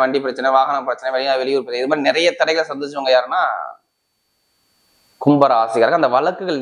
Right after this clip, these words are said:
நீங்கி எப்படிப்பட்ட வழக்கா இருந்தாலும் சரி, அரசாங்கம் மூலம் உங்க பக்கம் சாதகம் வரலாமா. ஏன்னா அரசாங்க கிரகமான சூரிய பகவான் உங்க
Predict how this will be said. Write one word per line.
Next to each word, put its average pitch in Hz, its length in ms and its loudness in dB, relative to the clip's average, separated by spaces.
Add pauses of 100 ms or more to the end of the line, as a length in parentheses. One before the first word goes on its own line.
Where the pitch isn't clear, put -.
நீங்கி 139 280 -4 (440)
எப்படிப்பட்ட 185 420 2
வழக்கா 139 200 0
இருந்தாலும் 135 260 -4
சரி, 165 180 0
அரசாங்கம் 151 420 -4
மூலம் 160 160 -2
உங்க 135 140 -4
பக்கம் 131 180 0
சாதகம் 123 240 0
வரலாமா. 113 240 -2 (100)
ஏன்னா 170 140 0 (640)
அரசாங்க 185 460 2
கிரகமான 131 360 0 (140)
சூரிய 175 340 -2
பகவான் 165 220 0
உங்க 127 100 -6